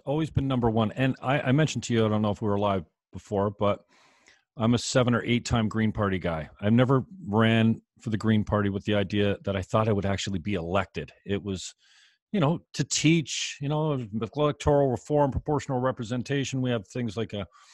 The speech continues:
carbon fee and dividend, which is basically wealth redistribution, but it taxes bad things and incentivizes. Like, don't tax people when they go to work, tax people when they buy dirty things. So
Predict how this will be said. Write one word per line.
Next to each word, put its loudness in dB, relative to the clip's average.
carbon 0
fee 2
and 4
dividend, 4
which -2
is -10
basically -8
wealth -4
redistribution, -2
but -2
it -10
taxes -4
bad -6
things -6
and -14
incentivizes. -14
Like, -14
don't -6
tax -6
people -8
when -6
they -4
go -4
to -6
work, -6
tax -8
people -8
when -4
they -4
buy -6
dirty -4
things. -6
So -6